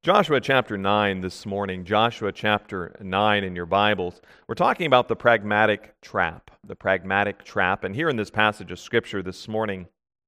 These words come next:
uh, Joshua and the children of Israel have, uh, obviously they defeated Ai, and, uh, they're just seeing God do great things. But this morning, how do you respond to the truth of God?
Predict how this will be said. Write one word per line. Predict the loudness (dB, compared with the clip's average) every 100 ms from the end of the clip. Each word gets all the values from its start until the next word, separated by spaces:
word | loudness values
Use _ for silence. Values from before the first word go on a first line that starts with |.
| _ _ _ -20 -16 -6
uh, | -6
Joshua | -2 4 6 6 2 4 4
and | 4 -2 -6
the |
children | -4 -2 0 0
of |
Israel | 0 -2 -6 -8 -12
have, | -12 -6 -6 -6 -4
uh, | -2 0
obviously | -2 -6 -8
they | -10
defeated | -10 -8 -8 -6 0
Ai, | 2 4 4 2
and, | -2 -8 -16 _ _
uh, | 0
they're | 2
just | 2 -2
seeing | -2 0
God | 4 4 4
do | 2
great | -2 -2 -2
things. | -4 -6 -6 -16 -20 -20 _ _ _ _ _ _ _ _ _
But | 4 6 6 2 -20 _ _ _
this | -12 -8
morning, | -4 0 0 -2 -4
how | -2 -2
do | -2
you | -4
respond | -6 -8 -4 0 2 2 0 -4 -12 -18 _ _ _
to | -12
the | -10
truth | -8 -6 -6
of | -6
God? | -4 -4 -6 -12